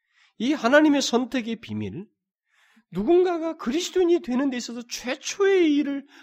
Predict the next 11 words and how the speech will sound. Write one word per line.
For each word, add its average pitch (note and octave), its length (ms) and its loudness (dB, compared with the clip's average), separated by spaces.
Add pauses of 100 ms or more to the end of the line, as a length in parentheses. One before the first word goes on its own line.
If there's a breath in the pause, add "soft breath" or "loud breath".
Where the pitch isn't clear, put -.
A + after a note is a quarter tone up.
하나님께서 D4+ 800 0
선택하심에 D#4+ 800 -2
의해서 A3+ 360 -4 (280 soft breath)
되어졌다고 F3+ 580 2
하는 E3 120 0
이 D#3+ 40 -4
선택의 C#4+ 500 -2
비밀은 C3+ 500 -6 (340 soft breath)
논쟁의 A#3 600 4
주제가 F#3 420 -4
아니라 D3+ 360 -6